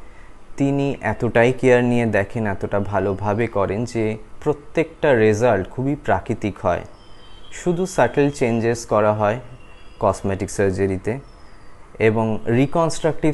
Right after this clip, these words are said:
সার্জারিতে আমরা mainly ফোকাস করি form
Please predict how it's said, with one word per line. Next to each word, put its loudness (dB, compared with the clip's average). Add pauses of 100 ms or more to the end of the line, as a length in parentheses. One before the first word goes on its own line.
সার্জারিতে 2 (200)
আমরা 0 (100)
mainly 0
ফোকাস 0 (140)
করি 2 (1300)
form 6